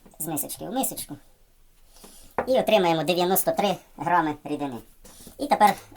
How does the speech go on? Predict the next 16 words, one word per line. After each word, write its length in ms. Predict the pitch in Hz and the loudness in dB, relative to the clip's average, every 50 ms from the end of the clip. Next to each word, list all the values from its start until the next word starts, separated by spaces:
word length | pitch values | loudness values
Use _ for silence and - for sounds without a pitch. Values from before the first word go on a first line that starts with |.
| - - - - - - | -20 -14 -8 -8 -8 -6
дивимося, 380 | 165 185 196 185 165 - 165 160 | -2 -2 0 0 2 0 0 0
що 140 | - 180 170 | -2 -4 -4
ж 60 | - | -6
тут 120 | 160 139 | -4 -2
за 120 | 143 - 147 | 0 0 0
рибка. 320 | 135 120 - - - - - | 0 -4 -6 -10 -12 -4 0
О, 320 | 220 254 277 277 269 269 262 254 240 233 233 - - - - - - - - - - - | 0 2 2 2 2 4 2 2 2 -2 -6 -12 -20 -20 -20 -20 -20 -20 -20 -20 -20 -14
хіба 240 | - - 220 202 - | -12 -8 -6 -4 -4
це 180 | - - 160 156 | 0 2 4 4
риба? 200 | 175 165 - 190 | 4 2 2 2
Це 180 | - 202 175 | 2 2 2
щось 300 | - - - 202 175 - | 2 0 -2 -2 -2 0
подрібнене, 500 | - 185 147 185 185 160 139 151 147 143 | -2 -2 -2 -2 -2 -2 -2 -2 -2 -2
це 120 | 147 160 135 | -2 -4 -4
дріб'язок 540 | 131 185 175 147 135 139 135 135 135 - | -4 -4 -4 -2 -4 -4 -4 -6 -6 -8
якийсь. 380 | 139 123 - 127 113 - - | -10 -12 -12 -10 -8 -8 -8